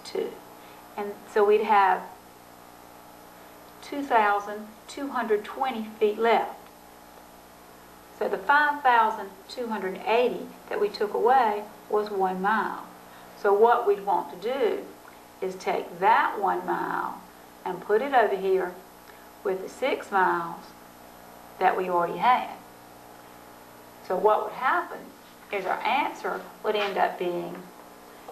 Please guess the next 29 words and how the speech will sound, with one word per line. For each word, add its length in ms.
seven 560
miles, 520
two 200
thousand 540
two 200
hundred 320
twenty 420
feet. 240
So 180
we 140
took 440
the 60
five 540
thousand 440
two 180
hundred 280
eighty 480
feet 400
away 500
from 160
the 80
seventy-five 1200
hundred 300
feet, 340
and 120
that 180
was 100
a 40
mile. 480